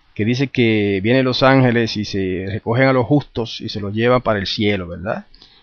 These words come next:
Esa es la, la, la teoría, teología o la teoría del, del, del arrebatamiento, ¿verdad? O,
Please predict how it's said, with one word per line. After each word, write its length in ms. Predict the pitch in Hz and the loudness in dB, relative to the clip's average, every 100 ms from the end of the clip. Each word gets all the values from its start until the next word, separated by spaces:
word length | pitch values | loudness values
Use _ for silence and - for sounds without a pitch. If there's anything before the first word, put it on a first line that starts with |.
| _ | _
Esa 340 | - 98 113 120 | -6 -4 -2 -2
es 40 | |
la, 340 | 107 98 80 82 | 0 -2 -4 -6
la, 120 | 98 - - 98 78 | -10 -12 -12 -10 -8
la 120 | 90 | -8
teoría, 380 | 95 95 92 104 - - | -6 -6 -4 -6 -8 -6
teología 600 | 101 98 95 131 139 117 | -4 -4 0 2 4 2
o 80 | 107 | -2
la 80 | |
teoría 460 | 95 101 98 120 127 | -4 -4 -2 2 2
del, 280 | 113 101 - | 2 0 -4
del, 280 | 98 92 - | -6 -6 -10
del 300 | - 98 92 | -10 -6 -6
arrebatamiento, 1200 | 90 98 95 - 92 107 127 135 117 104 113 120 - | -6 -6 -4 -4 -2 2 6 6 6 2 -6 -12 -14
¿verdad? 420 | - 98 95 131 180 - - _ _ - | -12 -10 -6 -6 -8 -16 -20 _ _ -12
O, 800 | 90 92 90 85 82 78 80 | -8 -6 -6 -8 -8 -10 -12